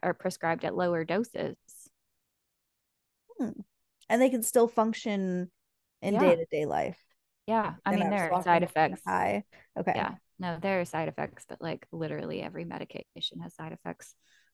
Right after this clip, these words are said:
Speaker 1: Um, but it's supposed to help with people who have, like, the really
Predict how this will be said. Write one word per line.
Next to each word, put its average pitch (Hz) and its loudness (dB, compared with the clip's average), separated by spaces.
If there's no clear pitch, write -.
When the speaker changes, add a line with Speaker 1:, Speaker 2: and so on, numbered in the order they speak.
Speaker 1:
Um, 180 -2
but 202 2
it's 202 -4
supposed 214 -2
to 214 -6
help 190 -2
with 165 -4
people 180 -2
who 180 -6
have, 170 -6
like, 170 -6
the 185 0
really 175 0